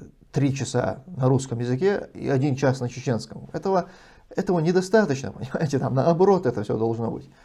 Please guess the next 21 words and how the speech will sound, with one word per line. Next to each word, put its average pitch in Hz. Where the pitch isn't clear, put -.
Отдельное 147
должно 127
быть 127
телевидение 127
на 110
чеченском -
языке. 107
То 208
т-, 226
тогда 226
мы -
могли 185
бы, 156
у 151
нас 147
была 160
бы 135
возможность 156
хотя 131
бы, -
а, -